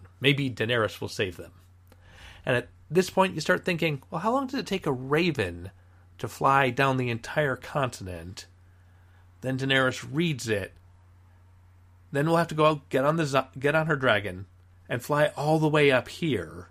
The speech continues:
How long are they going to be on this little ice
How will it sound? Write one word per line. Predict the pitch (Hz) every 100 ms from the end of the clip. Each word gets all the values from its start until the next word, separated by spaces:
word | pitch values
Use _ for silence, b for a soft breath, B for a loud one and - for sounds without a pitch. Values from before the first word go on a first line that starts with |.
| - - _ - - - - - - - -
How | - - 202
long | 185 170 156 151 156 147 131 - - - - - - -
are | -
they | 120 131
going | 123
to | -
be | 127
on | 117
this | 104 -
little | 120 101 -
ice | 117 - -